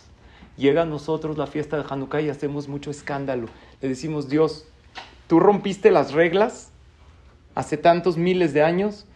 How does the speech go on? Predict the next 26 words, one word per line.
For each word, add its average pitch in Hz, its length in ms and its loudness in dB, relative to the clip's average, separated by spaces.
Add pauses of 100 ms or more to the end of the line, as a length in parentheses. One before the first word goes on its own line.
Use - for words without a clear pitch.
(140)
en 139 140 -4
el 135 120 -4
segundo 165 340 0
Bet 165 180 0
Hamikdash. 160 520 2 (960)
Ahorita 151 360 0
otra 170 240 -2
vez 160 180 -4
llega 151 200 2
la 135 100 -2
fiesta 147 380 -2
de 135 140 -2
Hanukkah, 131 420 -4
se 156 160 -4
repite 143 380 -4
la 139 120 -2
misma 135 300 -8
energía 143 600 -6 (440)
y 139 80 -6
tienes 175 360 0
que 170 140 0
romper 143 380 2
las 127 220 -2
reglas 165 340 0
por 131 200 -4
nosotros, 147 680 -2